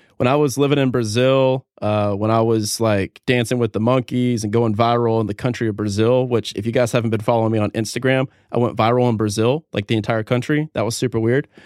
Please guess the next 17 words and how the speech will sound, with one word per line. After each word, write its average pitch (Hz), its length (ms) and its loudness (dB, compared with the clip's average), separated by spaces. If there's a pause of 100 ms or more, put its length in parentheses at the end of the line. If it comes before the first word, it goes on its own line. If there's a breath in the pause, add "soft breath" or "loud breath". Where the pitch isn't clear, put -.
(340 loud breath)
But, 135 180 2
uh, 135 140 4
during 156 180 2
that 180 80 4
entire 170 300 2
process, 160 480 0
I - 20 -2
was 120 100 -4
going 135 180 -2
through 143 100 -2
a - 40 -10
breakup. 127 520 2 (180)
Um, 107 640 2
so 110 240 0
it 101 140 2
just 107 440 -4
sucks. - 560 -2